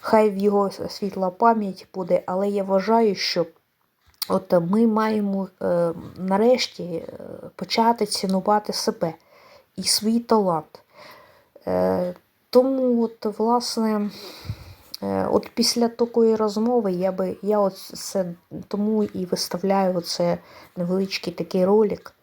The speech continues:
е, зі зверненням до вас, що в першу чергу, знаєте, коли ви самі не будете цінувати себе, то влада, яка зараз каже, що всі мають воювати, всі мають, але сама не воює,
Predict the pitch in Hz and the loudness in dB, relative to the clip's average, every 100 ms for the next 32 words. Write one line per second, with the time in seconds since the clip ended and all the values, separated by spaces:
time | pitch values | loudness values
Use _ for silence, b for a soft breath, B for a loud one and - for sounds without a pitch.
0 | b b b b b - 175 165 170 185 | b b b b b -12 -6 -4 -4 -2
1 | 180 208 202 196 190 185 180 190 190 175 | 2 2 2 -2 -2 -4 0 2 2 0
2 | 160 - - - 175 175 254 262 - 196 | -2 -8 -6 -2 -2 2 2 2 0 -6
3 | - 180 170 160 156 175 233 233 175 - | -6 -4 -2 -2 -4 -2 0 0 -4 2
4 | 208 214 220 - 233 220 196 180 185 185 | 4 6 4 0 0 0 0 -2 -4 -4
5 | 180 170 - 190 190 190 185 175 175 - | -4 -6 -4 -2 0 2 2 0 -6 -6
6 | 190 214 233 - _ _ _ B B B | -2 -2 -4 -10 _ _ _ B B B
7 | B - 190 196 214 240 240 165 _ _ | B -4 0 6 6 6 2 -10 _ _
8 | _ - 175 - 185 175 170 185 190 - | _ -18 -8 -2 0 0 2 0 0 -6
9 | - 196 180 165 - 175 - - 185 170 | -6 -2 0 -2 -2 -4 -6 -6 -6 -6
10 | 170 160 165 - 170 175 175 233 220 202 | -2 -4 -4 -8 -6 -2 4 6 6 -2
11 | 180 - 180 180 170 165 - 196 196 - | -8 -8 -10 -8 -8 -8 -4 -2 -2 -2
12 | 202 190 170 170 170 190 247 294 254 | 0 2 2 0 0 2 4 2 2